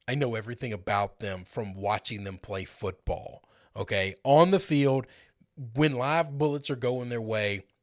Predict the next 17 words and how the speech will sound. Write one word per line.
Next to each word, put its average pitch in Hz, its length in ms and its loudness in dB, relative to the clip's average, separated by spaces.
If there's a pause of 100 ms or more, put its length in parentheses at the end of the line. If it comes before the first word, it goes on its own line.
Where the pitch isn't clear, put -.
I've 123 200 0
seen 117 320 -4
them 107 160 -8
play 98 280 -4
enough 95 380 -6
to 110 80 -12
where 95 140 -6
I 90 80 -2
have 95 180 -4
an 90 80 -10
opinion 82 420 -10
on 76 180 -14
them. 62 100 -16 (880)
It 143 100 4
might 175 140 10
be 208 120 6
wrong. 202 360 8